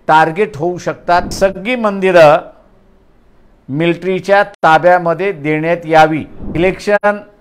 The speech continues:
जवळ या, आ-, लोकसभेचे आलेले आहेत, विधानसभेच्या आलेल्या आहेत आणि अशा ह्या परिस्थितीमध्ये वंचित बहुजन आघाडीकडे जी काही माहिती आलेली आहे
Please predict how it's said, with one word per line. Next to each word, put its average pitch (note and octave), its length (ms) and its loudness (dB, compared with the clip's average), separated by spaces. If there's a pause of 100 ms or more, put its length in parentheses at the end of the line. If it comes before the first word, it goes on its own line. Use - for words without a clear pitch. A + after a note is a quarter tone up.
(220)
जवळ D#3 560 2
या, F#3+ 240 4
आ-, E3 120 4
लोकसभेचे F3 760 -4
आलेले E3+ 340 0
आहेत, E3 240 2 (1500)
विधानसभेच्या F#3 920 0
आलेल्या D3 400 4
आहेत B2 220 0 (1400)
आणि D#3+ 220 -2 (100)
अशा - 360 0
ह्या F#3 240 4
परिस्थितीमध्ये E3+ 1000 -4 (2500)
वंचित D3 420 -4
बहुजन F#3 480 0
आघाडीकडे E3+ 760 2
जी D3 180 -8
काही E3 240 -4
माहिती C3+ 480 -6
आलेली D3+ 520 -2
आहे C#3 320 2